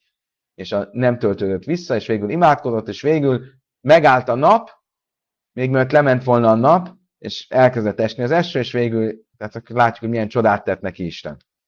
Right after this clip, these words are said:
Ben Kalba Savua, a jól lakott kutya fia,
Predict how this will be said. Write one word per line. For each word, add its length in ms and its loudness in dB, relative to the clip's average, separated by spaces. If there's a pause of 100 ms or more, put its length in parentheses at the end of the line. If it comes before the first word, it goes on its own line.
(1600)
Ben 180 -2
Kalba 340 4
Savua, 580 2
a 100 0
jól 200 2
lakott 300 0
kutya 260 -4
fia, 560 -4